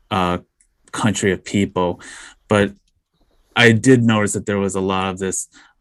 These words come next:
America First mindset that I, that I would see,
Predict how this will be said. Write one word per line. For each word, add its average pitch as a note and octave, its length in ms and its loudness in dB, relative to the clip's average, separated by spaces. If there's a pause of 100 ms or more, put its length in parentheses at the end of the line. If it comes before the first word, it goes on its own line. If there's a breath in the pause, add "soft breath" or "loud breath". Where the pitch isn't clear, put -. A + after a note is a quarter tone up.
(200)
America G#2 440 -2
First - 480 -4
mindset F#2+ 480 -6
that G2 140 -4
I, F#2+ 140 -4
that G2+ 200 -4
I G2 120 -2
would F#2+ 200 -6
see, G2 480 -4